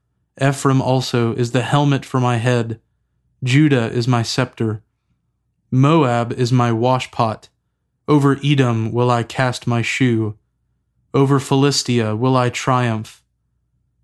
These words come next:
Who will lead me into the strong city? And who will bring me into Edom?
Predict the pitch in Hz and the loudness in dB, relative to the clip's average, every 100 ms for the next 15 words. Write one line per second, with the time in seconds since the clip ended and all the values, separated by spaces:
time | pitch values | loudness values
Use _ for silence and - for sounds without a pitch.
0 | _ 170 170 147 139 135 131 123 123 120 | _ 2 4 4 2 4 2 2 0 0
1 | 117 127 123 123 117 - 139 127 127 113 | 2 2 2 0 -2 -2 0 2 0 -2
2 | - 123 113 110 _ _ _ _ _ _ | -2 0 -2 -6 _ _ _ _ _ _
3 | - 127 113 160 147 135 127 139 135 123 | -6 -4 0 2 4 2 4 2 4 2
4 | 110 107 120 117 131 131 127 123 110 104 | 0 -2 -2 -2 -2 0 2 2 0 -6